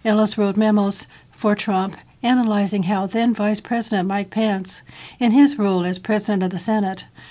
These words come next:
could reject electors from six contested states when Congress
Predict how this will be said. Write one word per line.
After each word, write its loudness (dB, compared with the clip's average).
could 4
reject -2
electors -2
from -2
six -2
contested -2
states -6
when 4
Congress 0